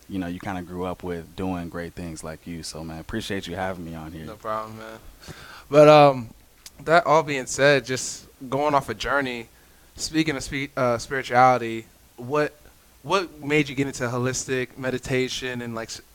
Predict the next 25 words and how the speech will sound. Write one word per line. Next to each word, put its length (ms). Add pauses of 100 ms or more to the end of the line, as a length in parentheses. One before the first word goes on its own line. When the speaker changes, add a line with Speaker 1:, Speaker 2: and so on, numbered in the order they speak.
(180)
Speaker 2:
spiritual 440
enlightenment 600
and, 160
like, 360 (640)
not 300 (140)
wokeness 560
and, 140
like, 320 (800)
social 340
media 260
wokeness, 560
but, 140
like, 280
Speaker 1:
Mm-hmm. 580
Speaker 2:
in 60
spiritual 720
enlightened 580
wokeness? 440
What 120
made 260
you, 180
like, 380
tap 280
into 260
that 300